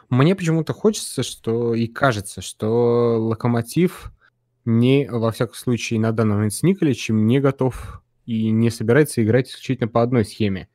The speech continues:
Мне вот почему-то кажется, что есть ещё и у нас и другие опции, в том числе потому, что большинство игроков Локомотива, в том числе и с Марко, э, играли и в четыре четыре два, и в четыре два три один, и в прочие подобия. И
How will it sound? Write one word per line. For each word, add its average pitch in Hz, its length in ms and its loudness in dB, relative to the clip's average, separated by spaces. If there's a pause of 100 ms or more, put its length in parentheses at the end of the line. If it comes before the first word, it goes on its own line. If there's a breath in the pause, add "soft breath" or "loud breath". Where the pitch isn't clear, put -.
(360 loud breath)
Мне 110 260 4
вот 156 200 2
почему-то 117 360 -2
кажется, 147 380 0
что - 220 -6
есть 117 280 -2
ещё 113 300 -6
и 104 420 -2
у 104 60 -2
нас 104 340 -2
и 101 160 0
другие 110 400 2
опции, 151 320 2
в - 60 -2
том 117 140 -2
числе 107 240 -4
потому, 110 260 -2
что 104 340 -6 (300 soft breath)
большинство 110 480 -2
игроков 101 360 -2
Локомотива, 104 460 -2
в - 60 -14
том 101 180 0
числе 95 380 -6
и 92 240 -4
с - 160 -16
Марко, 101 380 -4
э, 101 480 -6 (680)
играли 107 500 4
и 95 340 -2
в 95 760 -6
четыре - 400 -4
четыре 101 300 -2
два, 147 260 2
и 117 140 4
в - 80 -8
четыре 104 320 -4
два 101 200 0
три 107 200 -2
один, 156 380 2
и 113 180 0
в - 60 -20
прочие 110 340 -2
подобия. 147 460 0
И 117 280 2